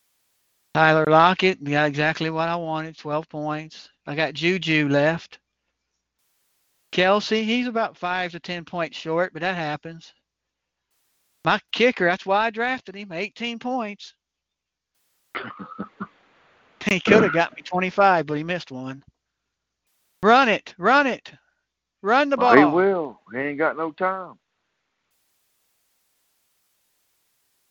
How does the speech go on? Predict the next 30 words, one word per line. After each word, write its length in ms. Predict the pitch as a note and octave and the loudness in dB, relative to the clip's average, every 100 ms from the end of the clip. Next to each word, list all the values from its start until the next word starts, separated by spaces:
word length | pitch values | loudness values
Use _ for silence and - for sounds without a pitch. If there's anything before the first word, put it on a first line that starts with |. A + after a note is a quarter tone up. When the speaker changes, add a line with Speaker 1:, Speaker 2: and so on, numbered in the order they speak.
| _ _ _ C#3 | _ _ _ -10
Speaker 1:
They 160 | F3 | -6
are 160 | F#3 G#3 | -6 -8
fast, 480 | - F#3 G#3+ C#3 - | -8 -8 -8 -10 -12
though, 240 | C3 C3 | -10 -8
them 140 | C3+ C#3 | -10 -8
dang 260 | D3 D3+ | -6 -2
defenders, 600 | D3+ F3+ - B2 A#2 A2 A2+ | 0 0 -2 -6 -6 -10 -8
man. 340 | A2 A#2+ A#2 _ _ _ _ _ _ _ _ _ _ _ _ - C5+ G#4+ F#4+ _ _ - - - | -6 -6 -8 _ _ _ _ _ _ _ _ _ _ _ _ -18 -14 -14 -16 _ _ -20 -20 -4
Speaker 2:
Yeah, 180 | A#2 C#3 | 0 0
that 220 | B2 D3 | 0 -2
ain't 140 | D#3 | -2
West 200 | C3+ D#3 - | -4 -6 -8
Virginia 400 | C3+ D#3+ F3 D3+ | -8 -8 -8 -8
chasing 460 | - C3 C3 A#2 | 0 0 0 -6
you 40 | A#2 | -8
down 280 | B2 A#2+ | -6 -6
back 160 | A#2 A#2 | -6 -6
there. 80 | B2+ C3+ | -6 -4
Speaker 1:
Nope. 180 | D3+ - _ _ _ _ - | -4 -6 _ _ _ _ -10
Nope. 400 | B2+ C#3 - - - _ _ _ _ _ _ _ _ _ _ | -6 -6 -8 -16 -20 _ _ _ _ _ _ _ _ _ _
He's 140 | C#3+ C#3+ | -12 -4
probably 240 | - E3 | 4 6
Speaker 2:
Yeah, 60 | D#3 | 8
Speaker 1:
figured 280 | D#3+ D3+ C#3+ | 6 4 4
that 200 | D#3 D#3 | 4 4
Speaker 2:
running 140 | D#3+ | 2
Speaker 1:
out 120 | D3 | 0
by 80 | C#3+ | 0
Speaker 2:
boy. 180 | C#3+ C#3+ | 0 -2
Speaker 1:
now. 240 | C#3 B2 | -4 -8